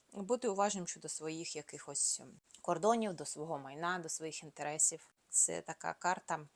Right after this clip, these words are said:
коли, м, бути, бути на,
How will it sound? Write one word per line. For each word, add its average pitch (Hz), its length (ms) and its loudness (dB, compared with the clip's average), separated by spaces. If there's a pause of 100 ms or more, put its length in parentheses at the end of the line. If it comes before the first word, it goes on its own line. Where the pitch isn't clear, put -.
коли, 151 480 -6
м, 151 380 -12 (180)
бути, 175 500 -4 (220)
бути 220 340 -4
на, 175 480 -4